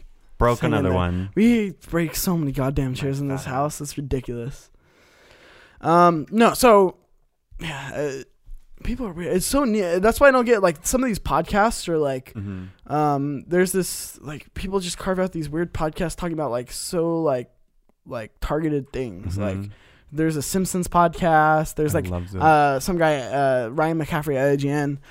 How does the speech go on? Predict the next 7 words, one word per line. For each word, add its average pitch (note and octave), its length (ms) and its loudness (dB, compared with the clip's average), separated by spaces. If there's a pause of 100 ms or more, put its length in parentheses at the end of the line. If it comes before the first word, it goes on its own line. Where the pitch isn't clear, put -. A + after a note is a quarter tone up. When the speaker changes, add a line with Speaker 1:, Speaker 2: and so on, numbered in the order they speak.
(320)
Speaker 2:
um, C3+ 240 -2
has D3 220 -2
a C3+ 260 2 (400)
podcast D3+ 520 -2
dedicated C#3 500 -2
to - 80 -20
Tesla. G3+ 440 -2